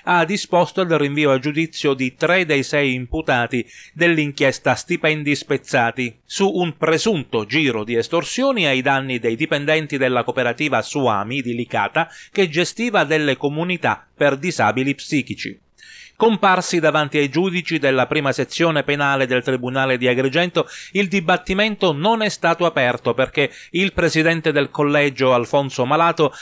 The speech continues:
ha già trattato il procedimento in qualità di gip e quindi non è compatibile.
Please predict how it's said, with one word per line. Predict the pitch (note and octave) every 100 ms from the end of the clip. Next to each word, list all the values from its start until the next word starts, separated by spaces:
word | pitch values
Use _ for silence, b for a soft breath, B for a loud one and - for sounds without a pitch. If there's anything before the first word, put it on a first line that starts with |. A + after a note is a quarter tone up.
| B
ha | D3+ C#3
già | F3
trattato | - D#3+ - E3+ E3 D#3
il | C3+
procedimento | C#3+ C3+ D#3+ F3 C3+ D3 D3
in | B2 -
qualità | D3 C#3 C3 B2+
di | C3+
gip | A2 G2 A#2 B B
e | - -
quindi | - G#2 A2 -
non | E3 E3+
è | F3+
compatibile. | - F3 D#3+ D#3+ A#2+ F#2+ A#2 A#2+ -